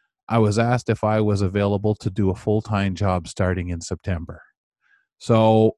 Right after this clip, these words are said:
you wanna talk about getting himself locked into Monday to Friday, being in Toronto, running back to London, and then getting myself to Stratford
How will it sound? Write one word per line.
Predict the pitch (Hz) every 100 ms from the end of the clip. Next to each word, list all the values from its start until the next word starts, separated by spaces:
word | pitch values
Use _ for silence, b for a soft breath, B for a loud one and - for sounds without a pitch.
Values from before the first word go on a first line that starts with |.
| -
you | 107 127
wanna | 139 147 143
talk | - 135 143
about | 127 123 123 117
getting | 120 123 127
himself | 120 - 120 -
locked | 123 127 127
into | 135 127 127 120 107
Monday | 113 127 131
to | 123
Friday, | 127 123 127
being | 120 123 127
in | 123
Toronto, | - 123 123 131 139 B B B -
running | 120 143 139
back | 139 139
to | 131
London, | 117 123 135 151 165 - b b -
and | 107
then | 110 120 123
getting | 113 123 127
myself | 123 117 - 120 120
to | - 110
Stratford | - 117 117 135 - 156 160